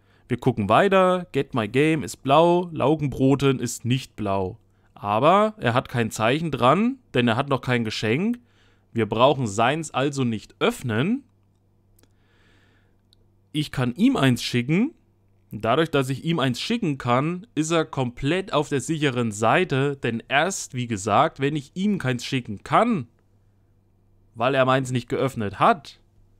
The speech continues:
öffne ich seins. Solange wie ich ein Geschenk von demjenigen habe, hat er immer noch mal einen Reservetag. Ich kann's nur noch mal betonen. Wir gehen wieder runter,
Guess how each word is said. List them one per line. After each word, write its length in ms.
öffne 300
ich 220
seins. 560
Solange 480
wie 200
ich 160
ein 180
Geschenk 420
von 240
demjenigen 680
habe, 380
hat 140
er 180
immer 320
noch 160
mal 140
einen 260
Reservetag. 800
Ich 100
kann's 260
nur 100
noch 120
mal 160
betonen. 540
Wir 80
gehen 240
wieder 180
runter, 600